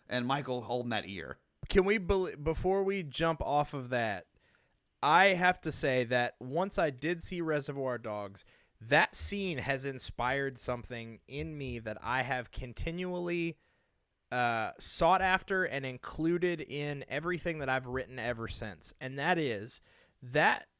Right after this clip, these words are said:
Speaker 2: scene cemented my love of the juxtaposition of a happy, upbeat song to a horrifically gruesome moment.
Speaker 1: Yes.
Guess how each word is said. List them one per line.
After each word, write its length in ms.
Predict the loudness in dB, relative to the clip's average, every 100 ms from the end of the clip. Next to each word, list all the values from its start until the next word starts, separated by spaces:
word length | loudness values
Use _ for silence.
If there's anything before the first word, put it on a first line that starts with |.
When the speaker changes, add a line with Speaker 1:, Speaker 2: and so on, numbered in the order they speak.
| _
Speaker 2:
scene 680 | -8 -4 -2 0 -2 -4 -8
cemented 1200 | -10 -6 -4 0 0 0 -2 -2 -2 -4 -4 -6 -6
my 420 | -2 0 0 -2
love 680 | -2 0 0 0 -4 -12 -20 _ _ _ _
of 220 | 0 2
the 100 | 0
juxtaposition 1200 | 0 4 4 4 0 0 2 2 2 2 0 -2 -4
of 160 | -4 0
a 160 | 2 0
happy, 680 | -2 4 4 4 -2 -2 2
upbeat 520 | 2 2 -2 -4 -4
song 580 | -6 0 0 0 -4 -10 _ _ _ 2
to 220 | 4 6
a 160 | 6
horrifically 1120 | 2 0 0 2 2 2 4 0 2 2 2 0
gruesome 760 | 0 2 2 2 2 0 0
moment. 460 | -2 -2 -4 -12 -6
Speaker 1:
Yes. 520 | 4 6 6 2 -10